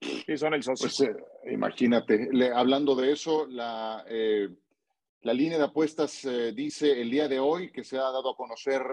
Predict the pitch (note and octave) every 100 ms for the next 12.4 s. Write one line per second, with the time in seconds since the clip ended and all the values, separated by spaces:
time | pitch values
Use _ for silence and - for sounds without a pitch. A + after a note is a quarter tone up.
0 | A#2 A2+ G#2+ A#2+ A#2+ B2+ D#3+ E3 F3 -
1 | B2 - C#3 C#3 C3 - D3 C#3 C#3 B2
2 | - C3 A2+ - _ _ - E3+ G3+ E3+
3 | E3 F3 E3+ E3 A#2 C3 C#3+ C#3+ C#3+ D3
4 | - C3 B2+ B2 C3 D3 C#3+ C3 A#2+ C3
5 | A#2+ E3 F3+ - _ _ _ - C3 C#3+
6 | D#3 E3 C3+ B2+ B2 - A#2+ C#3 F3+ D#3+
7 | D#3 D#3+ D3+ - D3+ B2+ A#2+ - - B2+
8 | A#2+ A#2+ A#2 D#3 C#3 - D#3+ A#2 - E3
9 | E3 C3 A#2+ - C3+ C#3 _ _ C#3 E3+
10 | - D3+ C#3+ D3 C3+ B2+ D3 - - _
11 | _ _ _ _ _ - G#2+ A#2 B2 C3
12 | A#2+ A2+ B2+